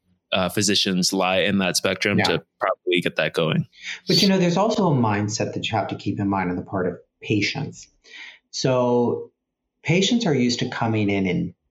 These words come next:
Speaker 2: getting something, <laughs> maybe a prescription, an exam, whatever. If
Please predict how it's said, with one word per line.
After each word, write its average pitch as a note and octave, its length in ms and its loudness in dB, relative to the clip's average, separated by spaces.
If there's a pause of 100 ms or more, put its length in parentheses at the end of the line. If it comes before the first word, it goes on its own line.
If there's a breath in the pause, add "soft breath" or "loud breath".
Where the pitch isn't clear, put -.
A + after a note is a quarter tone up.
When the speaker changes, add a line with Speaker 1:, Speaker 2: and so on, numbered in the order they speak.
(220)
Speaker 2:
getting F#2 340 0
something, - 480 -8
<laughs> F#2+ 40 -8
maybe G#2+ 720 0
a A2+ 60 -2 (680)
prescription, C3 960 2 (380 loud breath)
an G#2 100 2
exam, A#2 580 2
whatever. G2 440 -2 (480 loud breath)
If C3 120 0